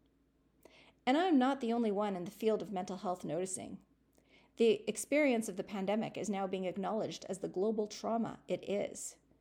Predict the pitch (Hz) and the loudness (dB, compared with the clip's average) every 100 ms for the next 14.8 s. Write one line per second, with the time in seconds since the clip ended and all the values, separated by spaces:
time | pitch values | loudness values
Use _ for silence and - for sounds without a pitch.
0 | _ _ _ - 226 233 247 254 233 208 | _ _ _ 2 6 8 6 4 0 0
1 | - 226 202 202 208 208 196 196 196 185 | -2 0 0 0 -2 -6 -4 -2 -2 -2
2 | 202 220 175 185 175 185 - 233 277 269 | -4 -4 -6 -6 -8 -8 -6 -2 -2 -2
3 | 156 - - 196 185 175 208 233 226 233 | -4 -6 -6 -4 -4 -2 -2 0 0 -2
4 | 208 180 156 208 214 - - - _ - | -4 -4 -4 -2 -4 -8 -18 -20 _ -6
5 | 190 226 - - 269 220 226 - - - | -6 -6 -10 -4 -2 -2 -4 -14 -8 -4
6 | 285 - 262 262 - - - - 262 - | -4 -4 -6 -6 -8 -12 -16 -4 -4 -4
7 | - - - - - - _ _ _ _ | -8 -8 -8 -12 -12 -14 _ _ _ _
8 | _ _ _ _ _ _ _ _ - 214 | _ _ _ _ _ _ _ _ -2 2
9 | 320 392 175 139 220 220 262 220 220 254 | 4 2 0 -2 -4 -4 -2 0 2 4
10 | 233 226 220 269 285 277 - 254 254 214 | 2 0 -4 -2 -2 -2 -2 -2 -2 -2
11 | 262 262 196 214 226 214 - - 262 - | -2 -2 -2 0 0 -2 -4 -6 -6 -8
12 | - - _ _ _ _ _ - 240 226 | -10 -18 _ _ _ _ _ 0 4 6
13 | 269 311 - 233 220 214 202 214 - 196 | 6 2 0 2 2 0 0 0 -2 -8
14 | 185 - - 269 226 - - | -6 -6 -4 -2 -2 -4 -8